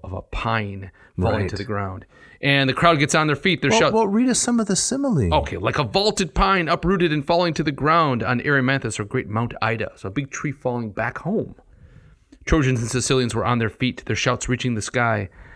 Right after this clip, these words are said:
Speaker 1: Acestes ran out to lift his old friend from the ground, but the great hero was unfazed by the fall and returned to the fight
Speaker 2: Ooh.
Speaker 1: with even more spirit. Here he comes. Pumped up by anger, fortified by shame, and fiercely proud, he drove Dares all over the arena, hitting him with a right, with a left,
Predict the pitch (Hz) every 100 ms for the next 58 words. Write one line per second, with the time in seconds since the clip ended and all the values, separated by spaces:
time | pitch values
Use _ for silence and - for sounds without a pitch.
0 | - - 123 147 139 131 107 127 117 117
1 | 123 123 113 123 117 120 110 107 110 120
2 | 110 101 98 - _ _ - 110 95 98
3 | - 98 92 95 95 - 110 107 101 -
4 | 117 117 101 92 98 95 95 - 90 98
5 | 104 - 131 135 147 254 220 107 76 -
6 | 127 135 131 165 185 - 143 104 104 110
7 | 113 160 143 127 - - - - - 170
8 | 139 147 139 120 147 139 117 107 - 151
9 | 135 139 123 110 104 - 147 135 117 110
10 | - 147 - 127 - 127 117 123 120 147
11 | 131 120 139 135 123 147 156 156 139 135
12 | 131 131 117 113 165 147 135 127 113 175
13 | 120 107 120 143 196 123